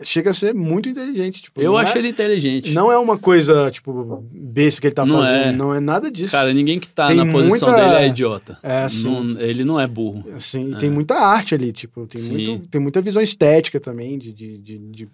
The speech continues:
Speaker 1: de linguagem e tudo mais.
Speaker 2: A galera critica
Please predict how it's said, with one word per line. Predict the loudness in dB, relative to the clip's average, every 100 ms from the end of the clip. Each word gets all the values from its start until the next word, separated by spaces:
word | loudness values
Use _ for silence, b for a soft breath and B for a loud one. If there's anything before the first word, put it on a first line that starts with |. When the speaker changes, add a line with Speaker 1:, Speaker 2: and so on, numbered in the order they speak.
| -20
Speaker 1:
de | -12
linguagem | -10 -6 -4 0 0 0 -2
e | -8
tudo | -12 -16
mais. | -16 -8
Speaker 2:
A | -4
galera | 2 4 2
critica | 4 2 2 -2 -2 -2